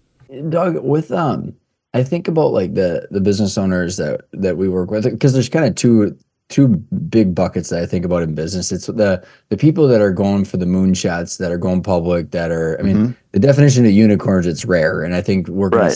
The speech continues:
Speaker 1: see a lot more of, "Hey, that is actually rare that someone figures this out," like what Elon does, and it takes a shitload of time and
Speaker 2: Right.
Speaker 1: money to get
Speaker 2: Oh,
Speaker 1: there
Speaker 2: yeah.
Speaker 1: over time. But, like, the, I think that people are thinking like this as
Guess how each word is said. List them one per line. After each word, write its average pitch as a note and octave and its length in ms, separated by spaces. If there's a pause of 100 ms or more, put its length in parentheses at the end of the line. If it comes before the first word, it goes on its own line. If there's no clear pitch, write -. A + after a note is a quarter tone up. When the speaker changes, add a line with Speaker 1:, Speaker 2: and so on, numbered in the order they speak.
Speaker 1:
see G2 100
a F2+ 80
lot F2+ 240
more F#2 300
of, E2+ 220
"Hey, F#2 280
that E2+ 180
is F2+ 240
actually F2 460
rare F2 300
that F2 180
someone F2+ 500 (520)
figures G2+ 400
this F#2 240
out," F2 220
like E2+ 140
what F2+ 200
Elon F2+ 300
does, F2 200
and F#2 80
it D#2+ 80
takes F2+ 360
a F2+ 160
shitload F2+ 480
of F#2 80
time B2+ 540 (340)
and A2 120
Speaker 2:
Right. - 140
Speaker 1:
money F2+ 420 (280)
to - 80
get A#2 140
Speaker 2:
Oh, B2+ 100
Speaker 1:
there G2+ 80 (100)
Speaker 2:
yeah. E2+ 40
Speaker 1:
over E2 220
time. F2+ 460 (560)
But, D3+ 180
like, D3+ 340 (160)
the, C3+ 300
I C3 100
think D#3 280
that C#3 200
people C3+ 280
are A2+ 140
thinking B2+ 680
like F#2 300
this F2+ 320
as G2 220